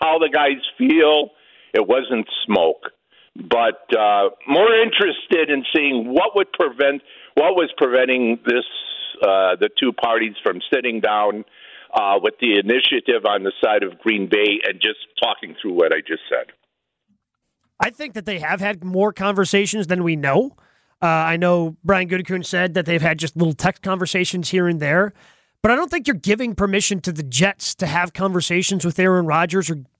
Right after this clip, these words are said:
Speaker 2: the other way around. You're not giving that permission without at least some sort of in-depth conversation with twelve, right? Like, I don't think the, the Jets just went, "Hey,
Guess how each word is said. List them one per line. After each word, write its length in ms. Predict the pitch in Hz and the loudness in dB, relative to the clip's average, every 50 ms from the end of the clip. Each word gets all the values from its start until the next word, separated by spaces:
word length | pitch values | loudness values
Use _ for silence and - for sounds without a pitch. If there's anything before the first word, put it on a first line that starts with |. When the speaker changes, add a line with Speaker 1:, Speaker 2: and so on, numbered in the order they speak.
| _ | _
Speaker 2:
the 160 | 143 147 165 175 | -4 0 0 2
other 140 | 180 180 | 2 2
way 160 | 170 175 170 156 | 0 0 0 0
around. 440 | 147 147 143 151 175 208 233 226 - _ _ _ _ _ | 0 0 0 0 0 -2 -4 -8 -14 _ _ _ _ _
You're 120 | - 165 | -4 -2
not 380 | 185 240 269 247 226 202 165 139 | 0 0 0 -2 -6 -10 -14 -6
giving 280 | 135 190 202 214 226 196 | -2 -2 0 0 0 0
that 160 | 190 185 - | 0 -2 -2
permission 420 | - 165 165 180 170 - 170 156 | -4 -4 -2 -2 -2 -4 -4 -6
without 260 | 151 147 - 185 190 | -6 -2 0 0 0
at 120 | 185 175 - | 0 0 0
least 360 | 185 202 165 - - - - - _ _ _ | 0 0 0 -2 -6 -10 -14 -16 _ _ _
some 320 | _ - - - 254 262 233 | _ -2 0 0 0 0 0
sort 180 | - 214 220 | -2 -2 -2
of 80 | 202 160 - | -2 -4 -4
in-depth 380 | - 214 208 165 196 175 - - | -6 -4 -2 -2 -2 -2 -2 -4
conversation 600 | - 190 175 151 147 - - 151 135 - - 127 | -2 -2 -2 -2 -2 -2 -2 -2 -2 -4 -6 -8
with 100 | 120 - | -10 -12
twelve, 440 | - - 131 110 92 87 - - _ _ _ _ _ _ | -8 -8 -8 -8 -8 -12 -20 -20 _ _ _ _ _ _
right? 260 | - 151 175 180 180 - _ _ _ _ _ _ _ _ _ _ _ | 0 2 2 0 -2 -6 _ _ _ _ _ _ _ _ _ _ _
Like, 120 | 190 190 | 0 0
I 20 | 202 | 2
don't 160 | 202 240 196 | 0 -2 -2
think 180 | 214 220 180 143 | -2 -4 -2 -2
the, 160 | 196 175 156 _ _ - | -4 -6 -6 _ _ -6
the 160 | 165 185 170 | -4 -4 -2
Jets 400 | 143 131 196 202 185 - - - | 0 2 2 2 0 -2 -8 -6
just 260 | - 190 190 - - | -4 -4 -4 -4 -2
went, 220 | 190 185 175 175 | -2 -2 -2 -2
"Hey, 260 | - 214 285 262 220 | 0 0 0 0 0